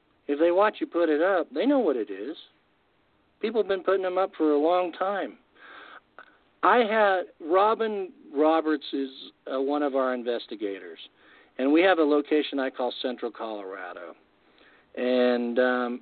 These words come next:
I had my trail cams with her, and I've given up using them there 'cause it's futile. You're not going to catch them there.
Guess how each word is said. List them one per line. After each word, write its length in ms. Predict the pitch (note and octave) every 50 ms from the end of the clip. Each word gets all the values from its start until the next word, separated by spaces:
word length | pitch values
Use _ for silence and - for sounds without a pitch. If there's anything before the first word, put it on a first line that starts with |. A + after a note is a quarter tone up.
| _ -
I 80 | B2+
had 200 | C#3 D3 E3+ F3+
my 160 | F#3+ G3 F#3 F3
trail 280 | - - D#3+ D3 D3 C#3+
cams 320 | - - D3 D3 C#3+ C3
with 180 | C#3 C#3 C3+ C3+ -
her, 140 | C#3 C3+ C3+
and 280 | C3+ B2+ C3+ C3 C3+
I've 300 | C#3 D3 D#3+ D3 C3 A2+
given 340 | - D3+ E3 F#3 F3+ E3+ D#3+
up 180 | D3+ D#3 D#3 -
using 400 | _ B2 B2 B2+ A#2 A#2+ A2+ G#2
them 140 | G2 F#2 F2 F2+
there 280 | F2+ E2+ - - - - _ _ _ _ _ _ _ _
'cause 180 | - - A#2+ C3
it's 140 | C3+ - - - -
futile. 440 | - E3+ G3 G3 E3 C#3 A#2+ A2 G#2
You're 220 | G#2+ A#2 A#2+ A#2
not 460 | A#2 A#2+ B2 C3+ C#3 C#3+ D3+ D#3+ D3+ C#3
going 260 | C#3+ C#3+ C#3 D3 C3+
to 80 | B2+
catch 340 | - - - D3 C#3+ - - -
them 180 | B2 G#2 G2 F#2+
there. 300 | F#2 E2+ D2+ - -